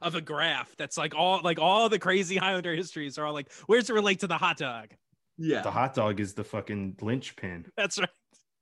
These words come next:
Speaker 2: But I, I did wanna read part of Anthony's send-off here. He's like, "So to wrap it up, in the first five fucking minutes of the
Speaker 3: <laughs>
Speaker 2: movie, we have a massive continuity issue, and they fridge the first woman we see on the screen.
Speaker 3: <laughs>
Speaker 2: Brilliant. Good job, Weinstein.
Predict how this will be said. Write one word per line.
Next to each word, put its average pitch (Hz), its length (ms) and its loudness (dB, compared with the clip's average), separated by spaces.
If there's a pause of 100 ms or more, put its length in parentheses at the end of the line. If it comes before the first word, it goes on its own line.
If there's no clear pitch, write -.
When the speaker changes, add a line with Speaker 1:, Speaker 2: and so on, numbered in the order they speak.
(580)
Speaker 2:
But 127 320 -6
I, 160 200 0
I 185 80 2
did 185 260 -4
wanna 185 200 0
read 156 440 -2 (300)
part 175 180 2
of 165 180 -2
Anthony's 135 520 -4
send-off 117 500 -4
here. 107 220 -2
He's 107 140 -6
like, 120 140 -4
"So - 140 2
to 202 100 2
wrap 262 280 -2
it 214 100 0
up, 143 300 0
in 165 160 -4
the 160 160 -6
first 240 320 -2
five 180 220 -6 (140)
fucking 202 380 -4
minutes 180 300 -4
of 160 120 -4
the 156 100 2
Speaker 3:
<laughs> - 0 -
Speaker 2:
movie, 139 360 -2 (400)
we 170 120 4
have 165 120 2
a 147 60 2
massive 202 440 -4
continuity 147 880 0
issue, 135 380 -2
and 139 100 -2
they 135 140 0 (160)
fridge 190 300 6
the 156 180 -4
first 170 260 -2
woman 151 380 -4
we 131 80 0
see 147 240 -4
on 135 160 0
the 120 60 -2
screen. 117 340 -4 (160)
Speaker 3:
<laughs> - 120 -10
Speaker 2:
Brilliant. 143 380 4 (220)
Good 175 160 4
job, 151 320 0
Weinstein. 113 680 -4